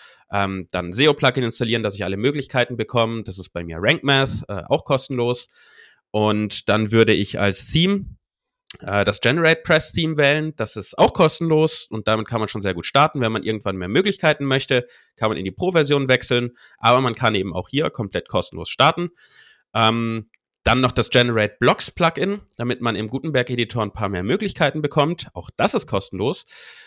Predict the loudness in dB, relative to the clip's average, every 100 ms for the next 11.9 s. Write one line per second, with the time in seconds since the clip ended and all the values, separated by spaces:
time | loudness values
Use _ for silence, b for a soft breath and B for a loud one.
0 | B -4 0 2 2 0 2 0 0 -6
1 | -6 -8 -6 -4 -2 -4 -8 -6 -6 -4
2 | -4 -4 -6 -8 -12 -18 _ _ -12 -10
3 | -10 -14 -18 _ _ 0 2 2 2 0
4 | 2 2 4 2 2 -2 0 0 0 -4
5 | -4 -6 -8 -2 -2 0 -2 -2 -6 -8
6 | -8 -2 -2 -2 -4 -4 -6 -2 2 2
7 | 0 -12 B B B B -8 -2 0 -2
8 | -6 -4 0 2 2 0 0 -2 -2 -4
9 | -2 -4 -4 -4 -6 0 0 2 2 0
10 | -2 0 2 2 0 -4 -10 -2 -2 -2
11 | -2 -4 -2 -6 -6 -4 0 0